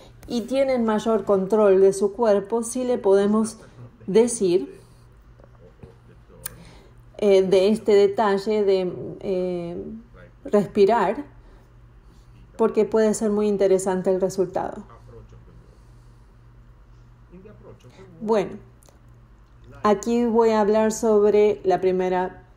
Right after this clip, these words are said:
parte, acercarse a la pared. Cuando uno se acerca a la pared, como en otros, eh, estilos,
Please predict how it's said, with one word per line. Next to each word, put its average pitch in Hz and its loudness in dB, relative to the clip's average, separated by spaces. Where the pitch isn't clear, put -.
parte, - -4
acercarse 226 2
a 208 0
la 202 0
pared. 185 -2
Cuando 254 2
uno 294 2
se 285 0
acerca 262 0
a - 0
la 233 0
pared, 220 2
como 180 0
en 180 -2
otros, 220 0
eh, 196 0
estilos, 208 0